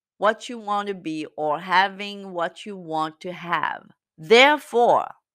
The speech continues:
by law, by spiritual law, by the law of assumption, that thing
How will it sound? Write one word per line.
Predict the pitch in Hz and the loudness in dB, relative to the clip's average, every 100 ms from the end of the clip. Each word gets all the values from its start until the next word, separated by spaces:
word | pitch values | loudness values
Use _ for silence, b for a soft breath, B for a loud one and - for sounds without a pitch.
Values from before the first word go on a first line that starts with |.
| _ | _
by | 156 156 214 269 269 | -8 6 8 8 4
law, | 240 214 240 269 131 - - _ _ | 0 -2 2 4 2 -2 -14 _ _
by | 170 170 180 | -2 0 -2
spiritual | 190 - - 339 226 185 160 | -8 -16 -10 -10 -10 -10 -8
law, | 135 - - _ _ _ - | -8 -10 -14 _ _ _ -4
by | 156 175 | -2 -2
the | 180 | -4
law | 185 202 262 294 277 | -4 0 2 2 -2
of | - 247 | -4 -6
assumption, | 247 - - 233 226 214 - 160 123 123 _ | -8 -10 -8 -4 -4 -6 -18 -18 -20 -20 _
that | 156 190 202 247 254 _ _ | -6 2 4 4 0 _ _
thing | - 226 180 147 135 | -12 -10 -12 -16 -20